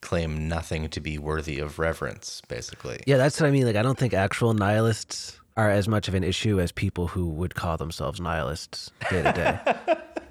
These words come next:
Speaker 2: It's the, everyone I know who's been like, "I'm a nihilist." It's like, "No, you're a fucking asshole. That's what you are." Like,
Speaker 1: Yes. Okay. Important, important distinction there too.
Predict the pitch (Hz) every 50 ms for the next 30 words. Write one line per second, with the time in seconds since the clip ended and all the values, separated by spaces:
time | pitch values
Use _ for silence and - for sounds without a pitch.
0 | - - 104 110 - 143 - 123 117 123 123 123 120 117 117 113 113 110 104 98
1 | - 107 98 95 92 95 98 95 95 92 87 85 87 87 87 80 80 90 - -
2 | - 92 - - - - 131 113 101 98 104 110 113 - - 135 127 - 98 95
3 | 95 92 - - - 107 92 85 92 101 - - 107 - - 110 98 95 98 -
4 | - - - 104 - _ - - - - - 427 381 381 370 349 349 339 - 120
5 | 107 92 82 - - - - - - 107 101 - - - 82 78 78 78 - 92
6 | - - 117 107 104 101 92 87 87 - - _ - 104 92 92 - 98 95 95
7 | - 90 90 120 - - 214 - - 151 - - - - - - - - - -
8 | -